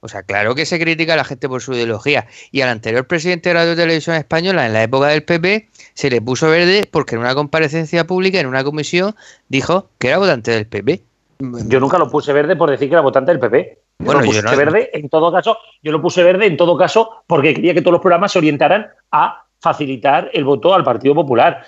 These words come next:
Speaker 2: A mí, por ejemplo, el gato me parece un grandísimo presentador. Presentador. Lo que no quiero es que vaya a Televisión Española a,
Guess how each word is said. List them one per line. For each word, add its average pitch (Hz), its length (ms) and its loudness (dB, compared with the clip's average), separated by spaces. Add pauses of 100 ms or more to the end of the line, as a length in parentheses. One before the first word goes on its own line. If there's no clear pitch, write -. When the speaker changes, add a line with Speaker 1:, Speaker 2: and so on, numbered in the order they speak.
Speaker 2:
A - 100 -2
mí, 151 400 -6
por 165 120 0
ejemplo, 147 300 0
el 143 120 2
gato 156 460 0 (260)
me 147 120 -8
parece 120 300 -2
un 160 80 -2
grandísimo 135 400 0
presentador. 135 640 0 (280)
Presentador. 123 680 0
Lo 147 100 -2
que 135 100 0
no 143 100 0
quiero 170 160 2
es - 80 -4
que 156 60 -2
vaya 151 140 6
a 139 40 4
Televisión 123 320 0
Española 180 560 2 (360)
a, 151 260 0